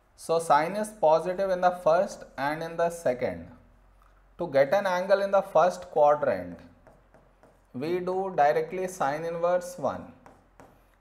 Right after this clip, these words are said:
To get an angle in the second quadrant, we should do one eighty minus sine inverse one.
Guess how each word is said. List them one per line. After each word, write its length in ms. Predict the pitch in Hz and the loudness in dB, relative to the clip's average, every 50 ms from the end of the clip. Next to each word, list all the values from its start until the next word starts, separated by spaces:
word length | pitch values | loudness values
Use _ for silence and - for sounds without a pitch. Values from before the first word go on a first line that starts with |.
| _ _ | _ _
To 80 | - 170 | -8 -4
get 260 | 165 151 151 151 151 | 2 4 4 4 4
an 140 | 196 208 202 | 2 0 0
angle 320 | 185 170 170 180 190 190 | -2 -2 -2 0 0 0
in 100 | 190 190 | 0 2
the 100 | 190 196 | 0 0
second 480 | 190 - - 165 151 - 180 190 196 190 | 0 0 0 -2 -2 -2 -2 -4 -6 -6
quadrant, 640 | 185 - 165 156 151 139 123 117 101 87 90 - - - - _ _ _ _ _ _ - _ _ _ _ _ _ _ _ _ - | -2 0 2 2 2 2 0 -4 -6 -8 -10 -14 -18 -20 -20 _ _ _ _ _ _ -20 _ _ _ _ _ _ _ _ _ -12
we 200 | 123 131 165 175 | -8 -6 -6 -6
should 280 | 175 - 185 180 175 165 | -6 -6 -6 -6 -6 -6
do 100 | 180 190 | -6 -6
one 280 | 190 180 165 143 143 | -4 -2 -2 -2 -2
eighty 300 | 156 160 165 170 180 180 | -2 -4 -4 -4 -4 -6
minus 720 | 175 160 143 135 135 135 123 101 123 120 - - - - _ _ - - _ _ - _ _ _ _ - _ _ _ | -6 -4 -4 -4 -4 -4 -6 -8 -10 -14 -16 -18 -20 -20 _ _ -20 -20 _ _ -20 _ _ _ _ -20 _ _ _
sine 400 | _ - - - 135 135 147 156 | _ -16 -10 -8 -6 -6 -6 -8
inverse 520 | 165 170 170 170 170 170 180 175 - - - - | -10 -10 -6 -2 -2 -2 -2 -2 -6 -12 -14 -10
one. 240 | 131 113 90 - | -8 -8 -8 -8